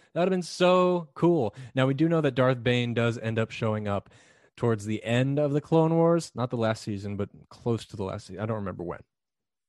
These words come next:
But if we got to see Darth Revan as well, that would have been really cool, especially both of them together. So look, it's possible. It's really possible that Darth Revan could come back.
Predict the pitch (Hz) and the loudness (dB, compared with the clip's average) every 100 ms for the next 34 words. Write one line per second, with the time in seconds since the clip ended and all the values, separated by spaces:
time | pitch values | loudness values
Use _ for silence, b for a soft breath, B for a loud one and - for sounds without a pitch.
0 | _ 143 151 165 - - 135 127 120 110 | _ -2 0 0 -2 -6 -4 -4 -4 -4
1 | 123 123 107 123 110 110 110 101 101 110 | -2 -2 -2 -2 -2 -4 -6 -8 -6 -4
2 | 110 101 - 107 - 120 - 104 98 101 | -4 -6 -8 -10 -6 -8 -6 -8 -8 -10
3 | 113 87 87 - - 98 - 104 - - | -10 -14 -16 -18 -20 -18 -12 -12 -12 -18
4 | _ _ _ _ - 147 139 117 - 139 | _ _ _ _ -10 -4 -2 -4 -4 -6
5 | - 131 127 - 107 65 - _ 131 - | -2 -2 -2 -4 -12 -14 -18 _ -12 -10
6 | 123 135 135 127 120 117 - 90 92 90 | -6 -4 -2 -4 -4 -6 -6 -8 -6 -2
7 | 107 107 104 95 98 104 - 95 90 87 | -2 -2 -4 -6 -8 -12 -10 -10 -8 -12
8 | - | -16